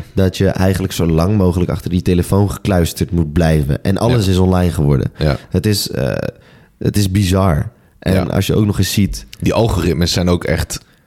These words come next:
Speaker 1: Ja.
Speaker 2: zijn echt heftig.
Speaker 1: Ja, en het zorgt ook nog eens voor heel veel, ik, ik, ik studeer dat, dus ik
Speaker 2: Ja.
Speaker 1: weet, ik,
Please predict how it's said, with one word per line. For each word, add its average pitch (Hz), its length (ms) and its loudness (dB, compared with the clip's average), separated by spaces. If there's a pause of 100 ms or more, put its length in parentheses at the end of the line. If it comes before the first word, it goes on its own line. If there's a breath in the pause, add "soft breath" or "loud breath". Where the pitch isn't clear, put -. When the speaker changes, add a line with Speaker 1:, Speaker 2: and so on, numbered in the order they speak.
(240 soft breath)
Speaker 1:
Ja. 80 400 2
Speaker 2:
zijn 90 180 -4
echt 104 160 -2
heftig. - 480 -2
Speaker 1:
Ja, 95 220 0
en 95 80 0
het 95 120 0
zorgt 104 280 0
ook 104 120 2
nog 104 120 -2
eens 101 120 -4
voor - 140 0
heel 90 120 4
veel, 90 240 -4
ik, 85 140 -2
ik, 82 200 -4
ik 82 220 -2
studeer 98 400 0
dat, 87 240 0
dus 90 140 2
ik 87 60 2
Speaker 2:
Ja. 85 80 2
Speaker 1:
weet, 92 180 2
ik, 85 140 -2